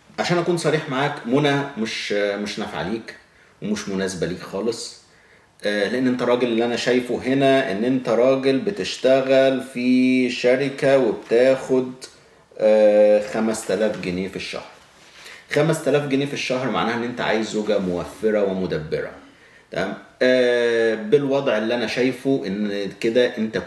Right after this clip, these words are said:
كل يوم هتضطر تشتري أكل delivery. تمام، أكل من المطاعم، ده ميزانية لوحده، ده إيه كده أنت مش هتقدر عليها خالص. آه، منى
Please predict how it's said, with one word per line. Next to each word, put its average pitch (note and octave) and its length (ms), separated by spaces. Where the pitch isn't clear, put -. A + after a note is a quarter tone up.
كل A2+ 260
يوم A2+ 180
هتضطر G#2 580
تشتري G#2+ 720
أكل F#2 340
delivery. A2+ 680
تمام، D#2+ 280
أكل E2+ 240
من F#2 60
المطاعم، G2+ 800
ده C3 260
ميزانية G2 680
لوحده، E2 460
ده C#3 320
إيه C#3 160
كده C#3 480
أنت A#2 160
مش G#2 220
هتقدر F#2+ 300
عليها F2 240
خالص. - 540
آه، B2 500
منى D3+ 580